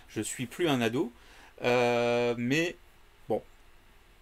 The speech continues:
je regarde par curiosité et puis je suis intéressé par voir, euh,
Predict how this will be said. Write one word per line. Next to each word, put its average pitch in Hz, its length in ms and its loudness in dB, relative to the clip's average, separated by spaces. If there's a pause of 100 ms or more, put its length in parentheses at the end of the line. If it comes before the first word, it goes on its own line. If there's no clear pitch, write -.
je - 160 -4
regarde 117 480 8
par - 160 -4
curiosité 127 800 0
et 170 60 4
puis 147 180 -12
je 117 80 -8
suis - 160 -6
intéressé 123 560 -2
par 117 220 0
voir, 127 340 2
euh, 117 120 -4